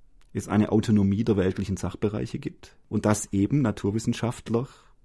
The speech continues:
das Recht haben, nach ihren Methoden naturwissenschaftliche Erkenntnisse zu gewinnen, dass das nur nichts sagt über den Sinn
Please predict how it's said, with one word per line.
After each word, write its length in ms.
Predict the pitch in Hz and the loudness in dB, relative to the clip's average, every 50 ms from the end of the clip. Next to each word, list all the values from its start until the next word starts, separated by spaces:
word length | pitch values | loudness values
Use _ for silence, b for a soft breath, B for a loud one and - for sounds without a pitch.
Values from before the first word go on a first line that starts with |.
| _ _ _ _ _ _ _ _ _ | _ _ _ _ _ _ _ _ _
das 220 | - 104 - - | 0 0 0 0
Recht 360 | 92 95 98 107 - - - - | 0 0 0 0 -2 -6 -2 0
haben, 380 | 110 117 127 - 135 131 131 | 0 0 0 0 -2 -2 -2
nach 180 | - 98 92 - | -2 -2 -2 -2
ihren 360 | - 117 117 127 123 131 123 | -2 -2 0 0 2 2 2
Methoden 640 | 107 107 - - 104 95 95 95 - 95 92 95 - - _ _ - - _ - - _ _ - - - | 2 0 0 -2 -2 -2 -2 -2 -4 -4 -6 -8 -10 -14 _ _ -20 -20 _ -20 -20 _ _ -20 -14 -10
naturwissenschaftliche 800 | - - - - 110 101 92 101 101 101 101 95 - 101 95 95 | -8 -4 -2 0 0 0 -2 -4 -4 -4 -4 -4 -4 -4 -4 -4
Erkenntnisse 500 | 92 - - - 92 92 92 90 - - - | -4 -4 -4 -4 -4 -2 -4 -6 -6 -10 -12
zu 280 | - - 98 92 90 - - - - - - _ _ - - | -8 -8 -6 -6 -8 -10 -14 -20 -20 -20 -20 _ _ -8 -2
gewinnen, 460 | - 101 87 104 120 147 175 170 135 - _ _ _ b b b b b b b b b b b b b - | -2 0 2 2 0 0 0 -2 -4 -6 _ _ _ b b b b b b b b b b b b b -8
dass 80 | 101 | -4
das 160 | - - 104 107 | -2 0 2 4
nur 100 | 104 104 | 4 4
nichts 240 | 120 156 - - | 4 2 0 -2
sagt 480 | - 104 101 104 123 - - - - - _ _ _ _ - _ _ _ _ _ _ _ _ _ _ _ | 0 0 0 0 0 -4 -8 -20 -20 -20 _ _ _ _ -20 _ _ _ _ _ _ _ _ _ _ _
über 220 | - 120 107 - 107 | -4 -2 0 0 0
den 220 | 90 104 98 92 | 0 0 0 0
Sinn 420 | 87 - - 120 120 135 139 147 | 0 2 2 4 4 4 2 0